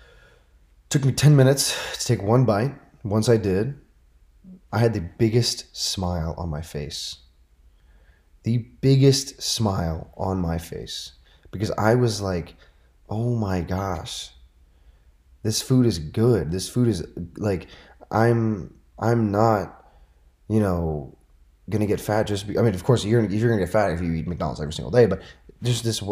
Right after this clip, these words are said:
just this one meal isn't gonna put me over the edge. And I left McDonald's with the biggest smile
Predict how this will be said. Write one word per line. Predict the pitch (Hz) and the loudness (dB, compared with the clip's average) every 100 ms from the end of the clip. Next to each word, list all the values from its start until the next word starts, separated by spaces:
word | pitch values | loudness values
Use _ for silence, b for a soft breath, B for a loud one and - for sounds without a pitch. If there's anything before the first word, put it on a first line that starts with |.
| 113 | -2
just | 127 123 | 0 0
this | 104 | -2
one | 98 107 | 0 2
meal | 113 87 | 2 0
isn't | 90 95 | -2 -4
gonna | 85 | -6
put | - 113 | -6 -6
me | 101 | -6
over | 82 | -4
the | 78 | -4
edge. | 87 82 - - - _ _ _ _ _ _ _ _ - _ | -4 -6 -10 -18 -20 _ _ _ _ _ _ _ _ -20 _
And | 98 101 | -4 0
I | 101 110 113 110 110 - _ | 2 4 2 0 -2 -10 _
left | 82 101 110 - | -4 2 2 2
McDonald's | 101 78 82 82 76 | -4 -2 -4 -4 -6
with | 87 | -8
the | 92 | -6
biggest | 101 101 120 - | -4 0 0 0
smile | 95 82 78 73 | -4 -4 -4 -4